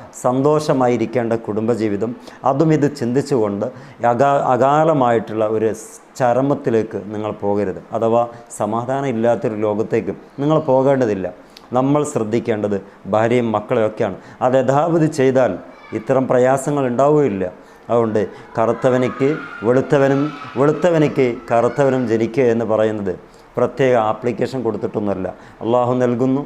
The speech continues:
നമ്മളത് സ്വീകരിക്കുന്നു രണ്ട് കൈകൾ കൊണ്ട്. പല വീടുകളിലും കറുത്ത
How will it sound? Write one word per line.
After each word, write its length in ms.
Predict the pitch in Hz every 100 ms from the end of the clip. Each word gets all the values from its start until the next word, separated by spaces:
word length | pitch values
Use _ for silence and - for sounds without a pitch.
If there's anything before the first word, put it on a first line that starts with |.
| -
നമ്മളത് 300 | 113 113 107 101
സ്വീകരിക്കുന്നു 580 | - 107 101 104 104 95 98
രണ്ട് 260 | 107 107 104
കൈകൾ 380 | 104 101 101 104 95
കൊണ്ട്. 180 | 92 101 - - - - -
പല 160 | 151 165
വീടുകളിലും 560 | 156 147 151 139 135 123 117 120
കറുത്ത 280 | 117 -